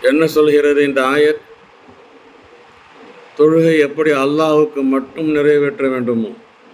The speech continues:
அல்லாஹுவை மட்டும் தொழ வேண்டுமோ, அதை போலவே ஆடு, மாடு, ஒட்டகங்களை குர்பானி கொடுப்பது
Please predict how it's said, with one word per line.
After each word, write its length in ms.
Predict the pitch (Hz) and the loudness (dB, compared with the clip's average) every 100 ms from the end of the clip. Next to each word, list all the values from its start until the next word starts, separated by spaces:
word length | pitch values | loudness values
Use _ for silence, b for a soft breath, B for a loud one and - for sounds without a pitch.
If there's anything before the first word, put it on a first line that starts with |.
| - _ _ _ _ _ _ _ - - - - - - | -20 _ _ _ _ _ _ _ -20 -20 -20 -20 -18 -4
அல்லாஹுவை 680 | 135 151 160 156 151 147 | 0 2 0 2 2 2
மட்டும் 380 | 135 135 - 160 | 0 -4 -6 -6
தொழ 280 | 156 143 147 | -2 0 0
வேண்டுமோ, 560 | 143 131 131 135 151 117 - - - _ _ - _ _ _ - - - - - - | 0 0 -2 0 -2 -4 -12 -20 -20 _ _ -20 _ _ _ -20 -20 -20 -20 -20 -12
அதை 300 | 127 147 156 | -4 0 2
போலவே 680 | 147 147 147 135 139 139 101 78 - - _ _ _ _ _ _ _ _ - - - - - - - - - - | 2 0 2 2 0 0 -4 -12 -20 -20 _ _ _ _ _ _ _ _ -20 -20 -20 -20 -20 -20 -20 -20 -20 -8
ஆடு, 380 | 123 147 147 143 | 0 2 2 2
மாடு, 520 | 143 143 139 139 131 | 0 0 2 2 0
ஒட்டகங்களை 680 | 117 147 135 135 127 127 123 | -2 -4 -2 0 0 -2 -2
குர்பானி 480 | 139 139 139 135 | -2 -2 0 -2
கொடுப்பது 640 | 123 123 117 120 113 113 | -2 -4 -2 -4 -2 -4